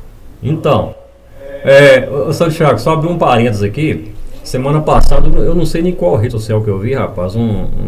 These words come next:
um rapaz lá, um narrador lá da Bahia, ele, ele narrava o jogo e fazia, às vezes, o repórter da beira de campo, ele dava uma mudança de voz assim, ó, e fa-, e, e, e narrava, narrava o lance.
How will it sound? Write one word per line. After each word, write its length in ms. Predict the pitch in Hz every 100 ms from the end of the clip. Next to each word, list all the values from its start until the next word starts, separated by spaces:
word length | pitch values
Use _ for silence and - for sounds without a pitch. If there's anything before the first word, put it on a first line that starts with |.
| 107
um 140 | 107
rapaz 500 | 104 104 104 104 101
lá, 220 | 107 113
um 220 | 113 95
narrador 460 | 98 120 120 104 110
lá 60 | 131
da 120 | 135
Bahia, 480 | 107 92 127 85 - - - - - - -
ele, 220 | 123 135 - _
ele 840 | 135 135 147 160 143 104 101 - -
narrava 500 | 120 120 107 135 147
o 80 | 131
jogo 560 | 104 110 139 160 185 - - - - - - - -
e 60 | 139
fazia, 480 | - 170 127 113 160
às 160 | 110
vezes, 180 | 110 139
o 40 |
repórter 440 | 151 165 - 131 143
da 80 | 147
beira 220 | 147 160
de 100 | -
campo, 240 | - 123
ele 80 | 131
dava 160 | 147 156
uma 80 |
mudança 240 | 127 135 127
de 140 | 113
voz 320 | 107 107 113
assim, 280 | 95 92 165
ó, 60 | 131 - - -
e 80 | 120
fa-, 160 | -
e, 260 | 135 139 127
e, 160 | 131 135
e 60 |
narrava, 540 | 123 - 139 147 165 -
narrava 400 | 156 151 180 190
o 20 |
lance. 420 | 147 95 - -